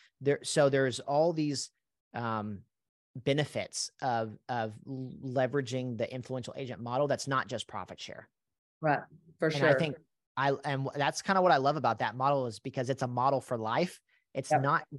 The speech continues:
Speaker 1: truly just a model for, you know, it's not only gonna help you in profit share, it will help you in everything, every door you wanna walk through. If you follow that formula, you're gonna get greater benefit.
Speaker 2: You know, in a real recent example, Press, I was just at a,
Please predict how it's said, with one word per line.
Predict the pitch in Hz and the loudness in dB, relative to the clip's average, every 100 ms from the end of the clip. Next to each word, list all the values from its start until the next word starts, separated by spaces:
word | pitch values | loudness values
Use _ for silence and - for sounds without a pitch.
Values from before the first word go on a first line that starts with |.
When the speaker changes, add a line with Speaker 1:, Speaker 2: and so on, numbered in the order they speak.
| 113 - | -16 -2
Speaker 1:
truly | 185 226 147 | 2 4 4
just | 127 131 | 2 0
a | |
model | 123 120 117 | -2 -2 -2
for, | - 107 104 - | -4 -6 -6 -8
you | 143 | -10
know, | 123 107 | -8 -4
it's | 156 - | -4 -4
not | 165 170 | 0 0
only | 170 160 156 | 0 0 0
gonna | 139 | 2
help | 131 131 | 2 2
you | |
in | 123 | 0
profit | 127 123 - | 0 0 0
share, | 127 123 _ _ | -4 -4 _ _
it | 139 | -2
will | 135 | 0
help | 123 156 160 | 0 -2 -2
you | 143 | -2
in | 127 113 | -4 -6
everything, | - 143 143 139 123 139 123 117 | -2 -2 0 -2 -2 -6 -4 -4
every | 127 139 | -4 -2
door | 135 135 | -2 -2
you | 127 | -2
wanna | 120 104 | -4 -4
walk | 110 117 - | -2 -4 -4
through. | 139 143 | -2 -2
If | - | -4
you | 113 - | -12 -2
follow | 123 123 | 0 2
that | 123 101 | 0 -2
formula, | 131 135 151 175 190 _ _ _ _ - | -6 -4 0 -2 -2 _ _ _ _ -8
you're | 135 139 | -4 -2
gonna | 123 | -2
get | 123 127 | -4 -6
greater | 120 113 | -6 -6
benefit. | 113 107 92 87 - _ _ _ - | -6 -8 -8 -12 -14 _ _ _ 2
Speaker 2:
You | 180 | 6
know, | 175 | 8
in | 165 | 6
a | |
real | 160 190 | 6 6
recent | 175 170 170 175 165 - - | 6 4 2 0 0 -4 -6
example, | 165 147 165 165 156 143 | -4 2 2 2 2 2
Press, | - 151 147 | 6 6 8
I | 160 | 4
was | 151 151 | 2 0
just | 156 | 0
at | 165 151 | 4 6
a, | 147 147 | 6 4